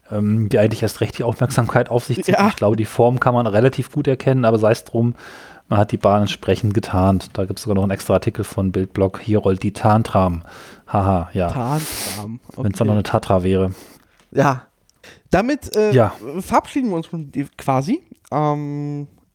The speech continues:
Speaker 2: wir können machen das jetzt mal hier wie so amerikanische Podcasts. Äh, liked uns, äh, macht Kommentare unten drunter, Daumen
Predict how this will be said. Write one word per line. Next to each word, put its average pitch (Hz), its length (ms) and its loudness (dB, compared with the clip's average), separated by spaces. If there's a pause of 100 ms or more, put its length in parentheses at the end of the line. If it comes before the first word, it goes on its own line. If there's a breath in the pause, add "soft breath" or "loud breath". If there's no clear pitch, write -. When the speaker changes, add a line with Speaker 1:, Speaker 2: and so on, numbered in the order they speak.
(100)
Speaker 2:
wir 160 320 2
können 190 220 0
machen 208 160 2
das 214 120 0
jetzt 202 160 -4
mal 196 140 4
hier 180 140 2
wie 175 60 2
so 170 120 4
amerikanische 151 460 0
Podcasts. - 600 -8
Äh, 151 220 -2
liked 147 380 0
uns, 262 340 -6
äh, 156 300 -2
macht 151 340 -8
Kommentare 160 500 0
unten 233 260 2
drunter, 240 400 0
Daumen 170 280 2